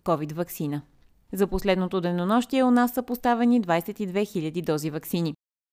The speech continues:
Процентът имунизирани в България е двайсет и шест на сто,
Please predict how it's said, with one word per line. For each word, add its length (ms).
Процентът 500
имунизирани 800
в 180
България 520
е 40
двайсет 400
и 40
шест 320
на 120
сто, 240